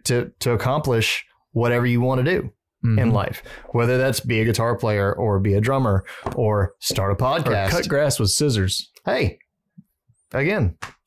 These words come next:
Speaker 2: I don't know.
Speaker 1: somebody might wanna do that. That's regulation height. Get the ruler out. Snip, snip, snip,
Speaker 2: Yep.
Speaker 1: snip. I'm just saying.
Speaker 2: I mean,
Speaker 1: Hey, there are people that are out there like that.
Speaker 2: you just do what you do.
Speaker 1: Wh-, whatever you wanna do in life, attack it aggressively.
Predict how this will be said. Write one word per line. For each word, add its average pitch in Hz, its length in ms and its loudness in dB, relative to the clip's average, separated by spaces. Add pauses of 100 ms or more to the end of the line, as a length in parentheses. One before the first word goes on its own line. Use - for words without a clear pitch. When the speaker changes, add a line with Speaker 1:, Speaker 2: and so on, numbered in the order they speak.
Speaker 2:
I 214 60 -2
don't 113 100 0
know. 107 160 2 (460)
Speaker 1:
somebody 233 460 0
might 220 160 0
wanna 202 220 0
do 165 160 2
that. 202 260 0 (580)
That's 131 220 -2
regulation 160 540 2
height. 208 360 -2
Get 147 140 -4
the 143 80 0
ruler 175 360 2
out. 208 200 0
Snip, - 260 -8
snip, - 240 -6
snip, 196 220 -4
Speaker 2:
Yep. - 80 0
Speaker 1:
snip. 226 140 -4 (180)
I'm 190 100 -12
just 139 160 -6
saying. 226 320 -2
Speaker 2:
I - 20 -8
mean, 131 280 0 (320)
Speaker 1:
Hey, - 180 0
there 160 160 0
are 185 80 0
people 185 320 0
that 185 140 0
are 180 80 0
out - 160 -2
there 147 160 0
like 170 180 -2
that. - 240 -2 (140)
Speaker 2:
you 113 100 -2
just 123 400 -2
do 120 140 2
what 123 180 0
you 107 60 2
do. 98 180 0 (240)
Speaker 1:
Wh-, - 180 -6 (140)
whatever 196 280 0
you 202 120 0
wanna 185 220 2
do 156 180 2
in 139 100 2
life, 104 460 0 (1160)
attack 139 340 0
it - 320 -4
aggressively. 123 640 0